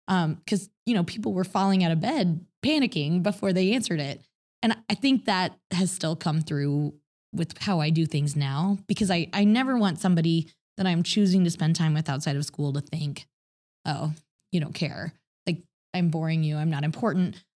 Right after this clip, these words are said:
I, I don't think that's the way to build a healthy relationship outside of that. And, and so it's hard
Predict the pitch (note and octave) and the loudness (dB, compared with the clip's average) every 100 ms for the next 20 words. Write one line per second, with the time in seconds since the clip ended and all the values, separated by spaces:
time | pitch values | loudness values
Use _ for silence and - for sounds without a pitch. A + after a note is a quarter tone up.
0 | - G3 - G3+ E3+ G#3+ F3+ G3+ F3 E3+ | -6 -4 0 2 4 4 2 0 0 -2
1 | - F3+ D#3+ D#3 D#3 C#3+ C#3 D#3 D#3 D3+ | -2 0 2 2 2 0 -2 -4 -2 -2
2 | D3+ D#3 D#3+ D#3+ D#3 D#3+ - B3+ E3 D#3 | 0 -2 -2 -4 -6 -6 -2 0 -2 -4
3 | - F#3 D#3+ D3+ - F3+ F3 F3 D#3+ - | 0 2 4 2 -2 -2 0 0 -2 -2
4 | G3 F#3+ F3+ | 0 0 -2